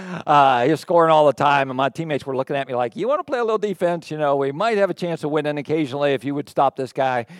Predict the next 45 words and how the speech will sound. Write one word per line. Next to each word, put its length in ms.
And, 380
uh, 160
so 180
I 160
decided 540
that 120
what 120
I 80
was 100
gonna 180
do 260
is 100
just 320
be 420
as 160
obnoxious 560
as 140
I 80
could 260
as 100
far 200
as 80
I 80
picked 260
them 140
up. 220
And, 180
and 200
some 140
of 60
you 80
have 140
played 220
some 120
pickup 280
basketball. 560
This 200
is 60
kind 160
of 80
obnoxious 500
for 160
a 40
pickup 360
game. 260